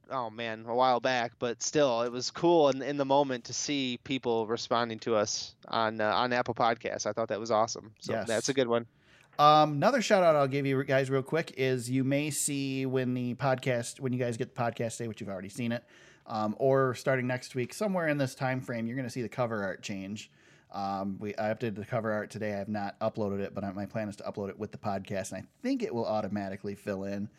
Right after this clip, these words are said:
Speaker 2: if I remember last year. But, uh, Ryan Collier came last year to shoot the race in Michigan, um, in August with me, and he got some awesome photos. And the photo, one of the photos that he got shooting through turn one,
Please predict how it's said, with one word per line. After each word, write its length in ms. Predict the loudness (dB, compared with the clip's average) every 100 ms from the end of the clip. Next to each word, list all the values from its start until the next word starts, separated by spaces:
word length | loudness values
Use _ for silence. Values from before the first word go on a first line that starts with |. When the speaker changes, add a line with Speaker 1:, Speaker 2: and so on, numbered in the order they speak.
| _ _ _
Speaker 2:
if 60 | -2
I 40 |
remember 280 | 0 0 0
last 340 | 0 -2 -4 -6
year. 200 | -6 -4
But, 260 | -6 -4
uh, 220 | -2 -2 -6 -12 -20 -6
Ryan 240 | 2 4 4
Collier 360 | 2 2 2 0
came 220 | 0 2
last 360 | 2 0 -2
year 240 | 0 2 2
to 160 | 0
shoot 360 | -4 -2 -2 -2
the 120 | -2
race 260 | 0 0 0
in 80 | -2
Michigan, 560 | -2 -2 0 0 -2 -6 _ _ _ -6
um, 420 | -2 -2 -2 -4
in 120 | -4
August 580 | -2 0 -2 -4 -8 -10 -2
with 220 | -2 0
me, 240 | -6 -2
and 200 | -2 -2
he 200 | -4 -6
got 260 | -2 -4 -2
some 120 | -4
awesome 260 | -2 -4 -4
photos. 420 | 0 0 -2 -4
And 100 | -6
the 40 | -4
photo, 360 | -4 -2 -2
one 160 | -4 -6
of 60 |
the 60 | -6
photos 320 | -4 -4 -4
that 60 | -8
he 160 | -8
got 260 | -6 -6 -6 -10
shooting 360 | -10 -8 -10
through 240 | -10 -8 -8
turn 300 | -6 -6 -4
one, 320 | -2 -2 -4